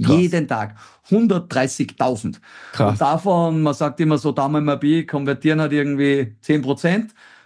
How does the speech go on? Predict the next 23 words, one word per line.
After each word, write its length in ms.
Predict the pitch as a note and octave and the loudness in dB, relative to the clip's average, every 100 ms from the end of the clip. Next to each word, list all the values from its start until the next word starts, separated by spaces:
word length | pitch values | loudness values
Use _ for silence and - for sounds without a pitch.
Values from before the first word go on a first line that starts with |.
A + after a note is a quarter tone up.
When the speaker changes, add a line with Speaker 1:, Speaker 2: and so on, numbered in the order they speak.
| - | -2
Speaker 2:
Dann 80 | |
hast 100 | C3 | -2
du 40 | A2 | 0
halt 100 | C#3 | 0
irgendwie 200 | C#3+ C3+ | 0 0
dreizehntausend 920 | C3+ C#3 - E3+ C#3+ C#3 D#3 F3 E3+ | 0 -2 0 0 0 -2 0 0 2
und 180 | D3+ C3 | 0 0
dann 140 | C3+ | -2
dreizehntausend 600 | B2+ C3 - D3 C3+ C3 | -2 -4 -4 -2 -2 0
mal 120 | C#3 | -2
drei 260 | C3 B2+ C#3+ | -2 0 0
Euro 260 | D#3 D#3 D3+ | 0 0 -2
sind 180 | C#3+ | -2
dann 120 | C3+ C3 | 0 2
auch 80 | |
schon 120 | C3 D3+ | 0 -2
wieder 100 | D3+ | -2
vierzigtausend 600 | E3 D#3+ - D3 C#3 D3 | -2 -4 -2 -2 0 -2
Euro 160 | C#3+ | -2
am 140 | D3+ D3 | -4 -4
Tag 220 | C#3 D3 | -4 -2
im 100 | D3+ | -4
Schnitt. 340 | - E3 F3 | 0 0 0